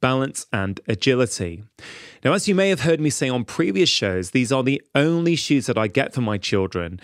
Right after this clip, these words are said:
and I really hope that in the future, more and more children wear minimalist shoes like these. So if you're interested in giving these shoes a go for your own children, the Vivo Kids School range is now back in stock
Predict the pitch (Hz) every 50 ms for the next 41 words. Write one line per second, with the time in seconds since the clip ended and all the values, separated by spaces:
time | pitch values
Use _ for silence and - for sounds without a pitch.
0 | - - - - - - - - - 131 139 139 131 143 190 214 220 214 156 156
1 | 135 - - 127 143 160 165 156 - - 170 180 165 - - - 107 92 90 -
2 | - 104 104 110 120 127 135 143 - - 120 113 113 110 110 107 98 - - 139
3 | 147 - 123 - 101 92 90 92 - - 104 107 104 101 101 107 120 127 147 143
4 | 139 147 151 143 - - - 104 90 90 90 87 - - - - - 101 95 95
5 | - - - 120 107 95 87 - - - - - - - - - - - - -
6 | - - - - - 165 180 - 208 202 - - 190 208 190 - 214 190 185 -
7 | - 180 147 123 - 156 139 143 139 139 - - 131 120 101 117 - 123 117 110
8 | - - 127 127 127 131 131 - - - 147 151 170 190 185 156 - - 117 95
9 | 95 - - 87 87 85 107 - _ _ _ _ - 117 127 113 98 - 156 175
10 | 190 196 190 180 151 - 170 151 113 - - - - 160 160 160 139 131 120 120
11 | 110 - - - 147 117 98 117 117 123 139 151 165 170 180 170 139 - 160 165
12 | 156 - 170 156 135 - - - 104 98 92 - - -